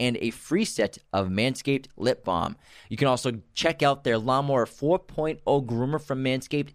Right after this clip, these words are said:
It will be the best clippers you've ever used on your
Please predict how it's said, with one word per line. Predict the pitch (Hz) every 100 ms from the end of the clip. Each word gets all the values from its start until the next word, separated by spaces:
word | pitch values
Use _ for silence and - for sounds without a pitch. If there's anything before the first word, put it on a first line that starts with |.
| -
It | 135 -
will | 123 98 -
be | - 131
the | 117
best | 82 - 143 156 - - - - _
clippers | - 185 180 127 107
you've | 117 123
ever | 135 139
used | 127 135 135 131 -
on | 117 127 123 - -
your | 107 120 120